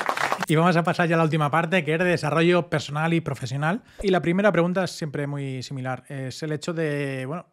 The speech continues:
¿a quién conoces tú que yo debería conocer?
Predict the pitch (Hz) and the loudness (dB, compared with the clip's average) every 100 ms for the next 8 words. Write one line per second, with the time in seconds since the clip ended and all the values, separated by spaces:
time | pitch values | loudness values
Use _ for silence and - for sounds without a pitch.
0 | _ _ 135 - 143 170 170 170 - 175 | _ _ -12 -8 -6 -4 -2 -4 -4 -4
1 | 196 - 143 135 135 127 151 175 151 131 | -4 -4 -4 -4 -6 -4 -2 0 0 -2
2 | 120 113 190 190 | -4 -4 -4 -4